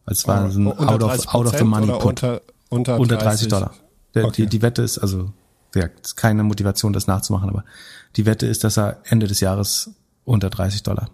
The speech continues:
Speaker 1: steht. Dann verdient es überproportional viel Geld.
Speaker 2: Mein Zocker-Pip. Immer wieder schön, mit dir zu sprechen.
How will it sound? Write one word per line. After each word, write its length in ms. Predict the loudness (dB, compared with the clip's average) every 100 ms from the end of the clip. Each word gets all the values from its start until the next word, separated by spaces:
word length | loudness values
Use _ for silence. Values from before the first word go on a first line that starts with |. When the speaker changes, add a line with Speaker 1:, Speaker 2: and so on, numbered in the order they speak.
| -14
Speaker 1:
steht. 280 | -10 -10 -10 -20 _ _ _ _ _ _ _ _
Dann 380 | 0 2 0 -4 -14 _ _ _
verdient 340 | -4 -2 -2
es 360 | -4 -4 -8 -12 _ _ _
überproportional 800 | 0 0 -2 -10 -10 -6 -4 -4
viel 160 | -6 -10
Geld. 220 | -10 -16 _ _ _
Speaker 2:
Mein 280 | -2 -2 -2
Zocker-Pip. 840 | -4 -4 -4 -4 -4 -6 -8 -8 -8 -18 -20 _ _ -2
Immer 240 | 0 2 -2
wieder 180 | -2
schön, 240 | -4 -2 -2
mit 160 | -2
dir 100 | -6
zu 140 | -8 -12
sprechen. 400 | -10 -10 -10